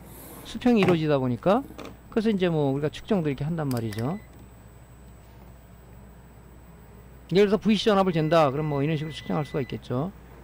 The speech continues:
뭐, 가격도 얼마 안 나가고 작업성도 좋고.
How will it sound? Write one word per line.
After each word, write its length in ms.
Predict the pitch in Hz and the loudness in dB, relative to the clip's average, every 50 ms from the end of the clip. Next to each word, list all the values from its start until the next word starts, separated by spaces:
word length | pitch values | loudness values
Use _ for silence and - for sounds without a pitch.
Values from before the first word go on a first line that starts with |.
| - - - - - - - - - - - - - - - - - - - - - - - - - - - - - - - - - - - - - - - - - - - - - - - - - - - - - - - - - - - - - - - - - - - - - - - - | -20 -20 -20 -20 -20 -20 -20 -20 -20 -20 -18 -16 -14 -14 -14 -14 -12 -12 -12 -10 -10 -10 -12 -12 -14 -18 -18 -20 -20 -20 -20 -20 -18 -14 -14 -14 -14 -16 -20 -20 -20 -20 -20 -20 -20 -20 -20 -20 -20 -20 -20 -20 -20 -20 -20 -20 -20 -20 -20 -20 -20 -20 -20 -20 -20 -20 -20 -20 -20 -20 -6 -6
뭐, 100 | 165 - | -6 0
가격도 420 | - 180 202 202 202 196 - 214 | 4 4 4 4 2 2 4 6
얼마 220 | 180 180 196 196 | 6 8 8 6
안 120 | 180 165 160 | 6 6 4
나가고 500 | 151 143 139 135 123 135 127 117 110 104 - - - - - - | 4 2 2 2 0 0 -2 -2 -4 -6 -8 -14 -20 -20 -18 -4
작업성도 480 | - 160 185 196 - - 190 185 180 175 | 0 4 4 4 4 2 -2 -2 -2 -2
좋고. 480 | 139 143 120 - - 135 123 113 101 | -2 -2 -4 -4 -2 -2 -2 -2 -2